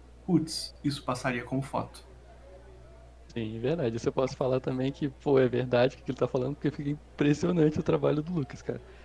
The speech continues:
Speaker 2: Recomendo.
Speaker 1: Não.
Speaker 2: Inclusive, qual é o Instagram?
Speaker 1: É Arcto Studios, A R C H T O Studio.
Speaker 2: Gostou
Speaker 1: Tá
Speaker 2: do
Speaker 1: no
Speaker 2: jabá?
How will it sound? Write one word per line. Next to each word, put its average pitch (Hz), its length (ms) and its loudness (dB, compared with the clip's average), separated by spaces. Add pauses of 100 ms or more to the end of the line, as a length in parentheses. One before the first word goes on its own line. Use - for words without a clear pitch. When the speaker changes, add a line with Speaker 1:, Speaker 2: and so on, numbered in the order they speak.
(140)
Speaker 2:
Recomendo. 147 540 6
Speaker 1:
Não. 170 40 4
Speaker 2:
Inclusive, 170 460 -2
qual 226 160 0
é 208 40 6
o 190 300 4
Instagram? 147 420 0 (720)
Speaker 1:
É 135 600 2 (160)
Arcto 160 600 4
Studios, 143 720 0
A 147 180 4
R 156 380 4
C - 200 -6
H 131 340 -2
T 139 180 -4
O 127 340 -2
Studio. 127 580 -2 (540)
Speaker 2:
Gostou 147 200 6
Speaker 1:
Tá 180 40 6
Speaker 2:
do 185 120 6
Speaker 1:
no - 40 4
Speaker 2:
jabá? 151 320 6